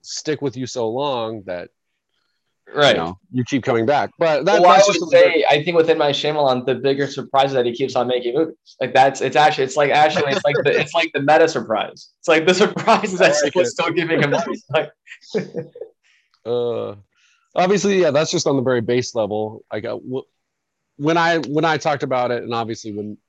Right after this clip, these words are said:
Speaker 1: you know, when we're talk-, that quote you just used, we're not actually talking about, like,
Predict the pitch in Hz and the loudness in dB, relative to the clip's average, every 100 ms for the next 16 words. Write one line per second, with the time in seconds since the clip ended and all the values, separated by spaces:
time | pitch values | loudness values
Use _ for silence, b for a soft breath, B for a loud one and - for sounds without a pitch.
0 | _ 107 98 101 101 120 107 113 _ 107 | _ -12 -8 -8 -8 -4 -6 -6 _ -6
1 | 104 98 127 107 98 98 - 95 90 104 | -6 -4 -6 -6 -10 -12 -10 -10 -10 -6
2 | 127 127 117 110 113 117 104 107 101 98 | -2 0 -2 -4 -6 -6 -6 -4 -4 -6